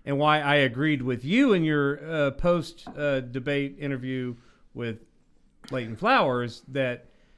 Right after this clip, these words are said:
not only could nobody say that you lost, but there's no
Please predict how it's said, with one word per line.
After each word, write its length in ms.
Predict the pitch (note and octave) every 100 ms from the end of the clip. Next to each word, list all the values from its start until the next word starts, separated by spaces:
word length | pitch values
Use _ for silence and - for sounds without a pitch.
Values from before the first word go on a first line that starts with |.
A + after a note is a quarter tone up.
| - -
not 180 | D#3+ F3+
only 220 | F#3+ F3
could 180 | E3 D#3
nobody 440 | D#3+ D3 C#3+ C3+
say 280 | B2 D#3+ C#3+
that 300 | B2 A#2 A#2 _ _
you 140 | B2 A#2+
lost, 640 | B2+ F#3+ A#2+ A2+ - - -
but 320 | A#2+ C3 C3
there's 180 | C3+ C3
no 320 | C#3+ C3+ C3